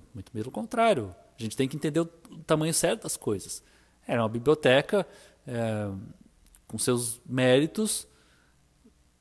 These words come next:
considerando a, o li-, limitação de recursos e o trabalho voluntário, ela tem grandes méritos. Mas, assim, não, não chamar de mega, ela cabe dentro do, do hall de entrada da biblioteca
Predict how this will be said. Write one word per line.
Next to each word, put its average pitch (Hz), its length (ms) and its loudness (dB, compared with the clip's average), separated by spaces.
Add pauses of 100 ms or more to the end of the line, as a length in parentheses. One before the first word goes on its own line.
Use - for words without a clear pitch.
(380)
considerando 135 800 4 (240)
a, 110 720 -2 (120)
o 135 60 -10
li-, 117 140 -6
limitação 123 540 -2
de 117 100 -2
recursos 135 440 -2
e 139 40 -6
o 113 40 -8
trabalho 110 320 0
voluntário, 127 560 0
ela 113 180 0 (380)
tem 127 280 0 (120)
grandes 113 380 -2
méritos. - 500 -4 (1200)
Mas, 147 260 2
assim, 147 400 0 (500)
não, 165 240 -10
não 117 540 -6 (440)
chamar 120 300 -2
de 120 120 -6
mega, 110 580 -2 (840)
ela 131 160 -6
cabe 131 360 0
dentro 147 260 -2
do, 170 260 -4
do 170 80 -8
hall 131 220 -2
de - 100 -4
entrada 143 480 2
da 131 80 -2
biblioteca 135 760 2